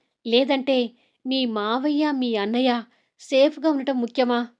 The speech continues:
అని అడుగుతాడు. "లేదు, నాకు నా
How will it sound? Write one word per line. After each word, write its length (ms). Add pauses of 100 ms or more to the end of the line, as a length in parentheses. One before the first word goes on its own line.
(800)
అని 200
అడుగుతాడు. 440 (680)
"లేదు, 380 (560)
నాకు 440
నా 180